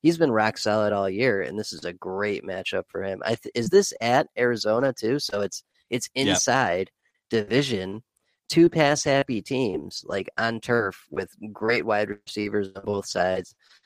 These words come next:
Speaker 1: Uh, quarterbacks that are both hot. Like, this is beautiful for corner.
Speaker 2: <laughs> Geno Smith, man, what a,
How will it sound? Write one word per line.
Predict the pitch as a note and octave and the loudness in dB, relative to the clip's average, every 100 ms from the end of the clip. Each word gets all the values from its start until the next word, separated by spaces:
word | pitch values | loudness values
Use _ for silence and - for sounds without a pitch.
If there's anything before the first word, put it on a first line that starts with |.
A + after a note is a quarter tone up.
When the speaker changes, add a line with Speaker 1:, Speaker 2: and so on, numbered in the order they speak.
| _ - | _ -6
Speaker 1:
Uh, | G2+ F#2 | 0 0
quarterbacks | E2 C3+ B2 A#2 A2 - | 2 2 4 4 2 0
that | G2 | -4
are | |
both | F#2+ G#2 G#2 | 0 0 0
hot. | F#2+ G2 F2 - | 0 0 0 -4
Like, | G2 F#2+ F#2+ - | -2 -2 -2 -4
this | A#2+ A#2 | -4 -2
is | G2 E2+ - G#2+ | -4 -8 -16 _
beautiful | F#2+ G2+ G#2+ F2 - - - _ | -8 -4 -4 -4 -10 -12 -12 _
for | G2+ | -8
corner. | F#2 F2 E2+ - _ _ _ _ _ | -4 -4 -6 -10 _ _ _ _ _
Speaker 2:
<laughs> | _ _ _ - - - G3 | _ _ _ -4 -2 2 2
Geno | C#3 C#3+ F3 C3+ | 4 4 6 6
Smith, | - A#2 A#2 | 4 2 2
man, | G#2+ F#2+ F#2+ | 0 -2 -2
what | G#2 B2+ | 0 2
a, | A2+ G2+ | 2 -2